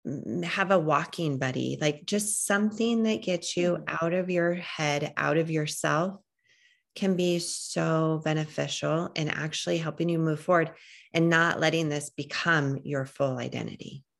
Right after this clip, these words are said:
Speaker 2: Yeah. Yeah. The last one is, and I know we've mentioned a little bit about this, but losing sight of your worth and value. Because again,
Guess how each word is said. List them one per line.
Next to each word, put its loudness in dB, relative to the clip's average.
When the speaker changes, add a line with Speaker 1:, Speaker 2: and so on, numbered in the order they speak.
Speaker 2:
Yeah. -8
Yeah. -8
The 10
last 10
one 8
is, 6
and 4
I 8
know 8
we've 6
mentioned 2
a 4
little 6
bit 2
about 2
this, 0
but -4
losing 0
sight -4
of -2
your 0
worth -2
and -4
value. -4
Because -2
again, 4